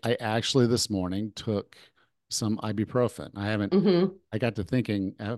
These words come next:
Speaker 1: as you were talking, I can't tell you the last time I took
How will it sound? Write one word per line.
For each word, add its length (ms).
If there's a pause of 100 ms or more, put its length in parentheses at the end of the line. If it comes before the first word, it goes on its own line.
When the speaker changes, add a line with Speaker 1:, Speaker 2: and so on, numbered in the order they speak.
Speaker 1:
as 140
you 80
were 80
talking, 460 (200)
I 80 (120)
can't 280 (140)
tell 300
you 340
the 140
last 440
time 480
I 180
took 440